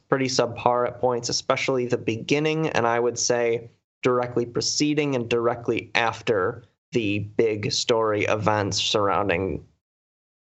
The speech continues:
Groudon or Kyogre or Rayquaza, <laughs> you know, or the combination of the three, depending on if you're playing Ruby, Sapphire, and Emerald. I would say those are my main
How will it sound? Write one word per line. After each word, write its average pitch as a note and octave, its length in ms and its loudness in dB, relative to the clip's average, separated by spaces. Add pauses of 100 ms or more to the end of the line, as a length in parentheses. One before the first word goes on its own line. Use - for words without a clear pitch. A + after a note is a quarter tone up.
(200)
Groudon G#2 720 0 (760)
or F#2 460 0 (200)
Kyogre F#2 760 0 (100)
or D2 240 0
Rayquaza, A#2 880 0
<laughs> G2 40 0
you A2 80 0
know, - 300 -4 (120)
or A#2 160 2
the G#2+ 180 -2
combination A2 500 0
of F2 60 0
the F2+ 100 -2
three, - 220 -2
depending - 400 0
on D2+ 100 2
if - 140 -4
you're - 80 2
playing D#2 400 0 (260)
Ruby, E2+ 300 2
Sapphire, D2 560 2
and C2 100 -2
Emerald. B1+ 420 0 (140)
I A#2 80 4
would A2+ 140 0
say A2 140 2
those G#2 360 2
are F#2+ 100 2
my F#2 200 2
main D2+ 500 0